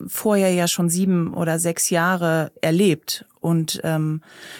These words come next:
ja, haben da ja schon eine sehr prägende Zeit auch erlebt. Und, ähm,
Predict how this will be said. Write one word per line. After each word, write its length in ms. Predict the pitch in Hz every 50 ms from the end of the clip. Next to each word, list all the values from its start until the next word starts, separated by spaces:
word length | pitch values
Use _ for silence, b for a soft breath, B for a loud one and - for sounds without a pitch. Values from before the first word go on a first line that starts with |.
| B
ja, 240 | B 196 180 170 170
haben 160 | 175 185 180
da 100 | 170 170
ja 140 | 170 165 170
schon 240 | 170 - - 185 180
eine 120 | 180 175
sehr 240 | 165 165 185 190 196
prägende 500 | 190 - - 202 190 175 185 165 175 160
Zeit 460 | - - - 226 226 247 226 185 -
auch 160 | - 131 - -
erlebt. 520 | - 139 139 143 143 147 - - - -
Und, 480 | - - 151 156 156 151 151 - - -
ähm, 320 | 165 156 156 156 151 156